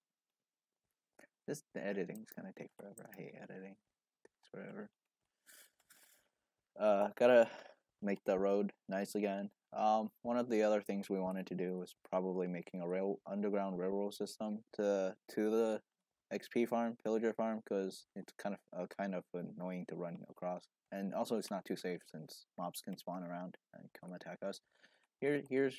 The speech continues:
here's where the pillager farm is. There used to be an out-, uh, post thing, custom outpost, so there's some spawners in here that we're using for them to spawn and fall in a hole, you know, come down, chop their toes off. Mm, Miss Moo-, Miss M, uh, our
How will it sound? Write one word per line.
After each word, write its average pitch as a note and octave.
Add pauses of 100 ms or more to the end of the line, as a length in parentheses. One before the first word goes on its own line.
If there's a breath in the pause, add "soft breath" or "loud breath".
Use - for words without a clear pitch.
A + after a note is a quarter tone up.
here's A#2 (220)
where A2
the G2 (240)
pillager G#2
farm G#2
is. G#2
There A#2+
used C3+
to C3
be A2+
an G#2
out-, G2+ (100)
uh, F2+ (120)
post G#2
thing, A2 (200)
custom G#2+
outpost, G#2
so F#2
there's G2
some F#2+
spawners G2+
in G#2+
here A2 (200)
that A2
we're A2+
using A#2 (120)
for A2+
them A2+
to G2+
spawn G2+
and G2
fall F#2
in F#2
a F#2+
hole, F#2+
you F#2
know, F#2+
come G#2
down, G2 (220)
chop F#2+
their F#2
toes G2+
off. G2 (680 soft breath)
Mm, A#2+ (320)
Miss A#2+
Moo-, A#2+ (120)
Miss A2+
M, B2+ (220)
uh, G2+ (540)
our G#2